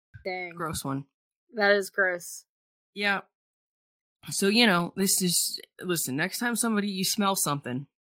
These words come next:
Speaker 2: okay? That's how
Speaker 1: I mean,
Speaker 2: they got
Speaker 1: they, they
Speaker 2: Dahmer.
Speaker 1: could, they could just be smelly.
Speaker 2: Or they could be killers.
Speaker 1: You'll never know. Un-,
Speaker 2: You'll,
Speaker 1: unless
Speaker 2: well,
Speaker 1: you ask. Or you
Speaker 2: yep.
Speaker 1: get murdered.
Speaker 2: Well, on that note, <laughs>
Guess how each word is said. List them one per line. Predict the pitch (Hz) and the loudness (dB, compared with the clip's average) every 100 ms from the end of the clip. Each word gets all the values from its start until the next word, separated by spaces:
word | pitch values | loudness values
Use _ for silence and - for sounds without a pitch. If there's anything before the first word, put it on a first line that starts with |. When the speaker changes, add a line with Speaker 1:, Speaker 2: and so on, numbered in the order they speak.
| - | -16
Speaker 2:
okay? | 165 156 156 - | -4 -2 -2 -6
That's | - | 0
how | 349 | 4
Speaker 1:
I | |
mean, | 339 349 | 4 4
Speaker 2:
they | 392 | 2
got | 226 | 4
Speaker 1:
they, | 180 | 6
they | 208 | 6
Speaker 2:
Dahmer. | 214 220 208 _ _ _ - | 6 4 2 _ _ _ -12
Speaker 1:
could, | - | 0
they | 262 480 | 4 4
could | - 403 | 4 2
just | 339 - | 2 -2
be | 247 | -2
smelly. | - 175 110 104 - _ _ | -2 -6 -8 -12 -20 _ _
Speaker 2:
Or | 165 156 | -8 -4
they | 139 | -4
could | - 156 127 | -2 -4 -4
be | 117 | -6
killers. | - 135 135 76 - - - _ _ _ _ - | -6 -4 -4 -2 -2 -4 -4 _ _ _ _ 2
Speaker 1:
You'll | 190 | 4
never | 180 196 240 | 4 2 2
know. | 302 285 - _ - | 0 -2 -8 _ -2
Un-, | 202 | 0
Speaker 2:
You'll, | 160 151 | 2 0
Speaker 1:
unless | 202 | 2
Speaker 2:
well, | 196 214 202 - | 4 4 2 0
Speaker 1:
you | 240 | 0
ask. | 147 160 - _ _ _ _ | 0 -2 -8 _ _ _ _
Or | - | -2
you | - | 2
Speaker 2:
yep. | - | 4
Speaker 1:
get | 302 | 4
murdered. | 339 277 110 - _ - | 2 0 -2 -12 _ -6
Speaker 2:
Well, | 208 214 | -2 2
on | 175 | 2
that | 151 220 139 | 2 2 0
note, | 135 135 - _ - 554 - 622 - - | -6 -12 -14 _ 2 2 2 0 -2 -4
<laughs> | - | 2